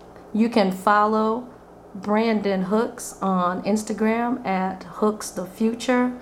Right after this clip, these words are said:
He's got some, uh, some of his music up there. There's also some tags, uh, with other individuals who's used his music as well.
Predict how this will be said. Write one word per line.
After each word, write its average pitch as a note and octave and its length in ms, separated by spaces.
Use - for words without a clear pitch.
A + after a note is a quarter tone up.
He's F#3+ 180
got F#3+ 300
some, F3+ 360
uh, F3+ 520
some - 180
of F#3 100
his F#3+ 160
music G3 440
up F#3+ 180
there. G3 320
There's F3+ 220
also F#3 260
some F3+ 220
tags, F#3+ 640
uh, F3+ 460
with F#3+ 240
other F#3+ 260
individuals F#3 600
who's F3 220
used F#3 220
his F3 180
music F3+ 340
as E3+ 220
well. G3 360